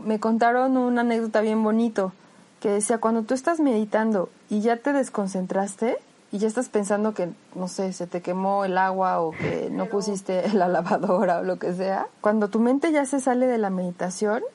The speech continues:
Speaker 1: piensa que es un cachorrito que se salió de una canastita. Y entonces, haz el ejercicio, o sea, imagínate que ese pensamiento es un cachorrito y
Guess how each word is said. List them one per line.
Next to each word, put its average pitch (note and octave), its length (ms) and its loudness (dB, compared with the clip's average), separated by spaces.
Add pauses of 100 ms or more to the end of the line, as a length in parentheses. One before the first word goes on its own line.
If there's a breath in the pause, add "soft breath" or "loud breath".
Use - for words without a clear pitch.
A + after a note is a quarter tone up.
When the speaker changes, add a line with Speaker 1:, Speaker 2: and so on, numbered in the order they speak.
(220)
Speaker 1:
piensa D4 340 2
que C4 100 0
es C4 120 -2
un C#4 120 2
cachorrito A3 680 0
que A3+ 120 0
se F#3+ 100 -2
salió F#3+ 520 0
de F#3+ 120 -4
una G#3+ 220 0
canastita. G3 640 -4 (1300 loud breath)
Y A3 60 -2
entonces, A#3+ 560 0 (320 loud breath)
haz A3+ 160 0
el C#4 120 4
ejercicio, A#3+ 420 2
o G3 40 -4
sea, F#3 280 0
imagínate A3 640 0
que A3 100 -2
ese A3+ 120 0
pensamiento A3 460 0
es G3+ 80 -6
un G#3 80 0
cachorrito A3 720 -2 (640 loud breath)
y C4 240 2